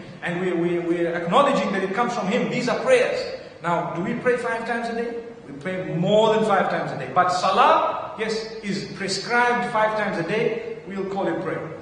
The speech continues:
But the reason I'm mentioning this is to show you that even the word Rabb and so many other words in the Arabic language, they don't just translate as Lord of the world.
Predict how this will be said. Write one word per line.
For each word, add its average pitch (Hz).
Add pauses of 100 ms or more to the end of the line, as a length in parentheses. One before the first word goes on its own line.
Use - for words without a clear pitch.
(220)
But 165
the 175
reason 294
I'm 220
mentioning 240
this 214
is 185
to 175
show 233
you 226
that -
even 233
the 190
word 214 (100)
Rabb -
and 160
so 233
many 226
other 202
words 202
in 170
the 160
Arabic 185
language, 160 (240)
they 214
don't 208
just 240
translate 185
as 160
Lord 156
of -
the -
world. 120